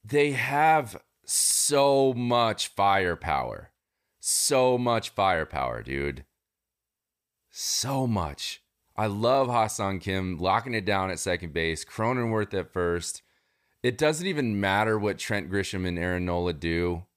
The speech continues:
Austin Nola do. Um, it, it's just do your thing. Like, play solid defense, come up with some clutch hitting every once in a while. The rest of this lineup will bop. Will bop. Stupid depth.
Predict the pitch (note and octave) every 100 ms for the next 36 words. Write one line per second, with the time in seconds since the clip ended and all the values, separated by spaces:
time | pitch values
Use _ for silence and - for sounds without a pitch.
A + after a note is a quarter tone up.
0 | _ _ D#2+ F2+ - F2+ F2+ F2 F2 F2+
1 | F2+ F2+ - _ _ _ _ E2+ E2+ D#2+
2 | D#2+ D#2 C#2+ - _ _ _ G#2+ - G#2
3 | - A2+ - - _ _ _ _ _ _
4 | - G2 B2+ D#3 - G3+ D#3 - - F#2+
5 | - - A#2+ C#3 - C3+ C#3+ B2 B2 B2+
6 | A#2+ A2 - _ _ - B2+ B2+ A#2 A2+
7 | A2 - A#2+ A2+ A#2+ G#2+ G#2 G2 F#2+ F#2
8 | - F2+ F2 F2 E2+ - _ _ _ G#2+
9 | A#2+ A#2 C#3 - C3+ B2 A2+ C3 C3 -
10 | F#2+ F#2 E2 _ _ _ A#2 A2+ E3 F#3
11 | F#3 A#2+ - - _ _ _ _ _ _
12 | _ - C#3+ D#3 C3 G2+ _ - G3 G#3
13 | E3 - - _ _ _ _ _ _ _
14 | _ _ _ - - - - - G#3+ A#3
15 | C#3+ F#2+ F#2 D2+ A1+ -